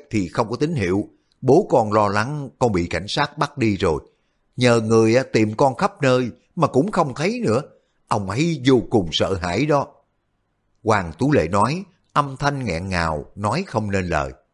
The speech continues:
Chương sáu trăm năm mươi tám, ba ngày. Dương Tử Mi phát hiện, mới có mấy tiếng ngắn ngủi không gặp,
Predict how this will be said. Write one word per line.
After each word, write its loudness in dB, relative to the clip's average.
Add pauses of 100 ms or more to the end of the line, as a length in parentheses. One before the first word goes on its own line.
(1080)
Chương 2
sáu -4
trăm 0
năm -2
mươi -2
tám, -4 (420)
ba 0
ngày. -4 (880)
Dương 2
Tử -4
Mi 2
phát -4
hiện, -2 (460)
mới 4
có 0
mấy 0
tiếng 2
ngắn -2
ngủi 0
không -2
gặp, -2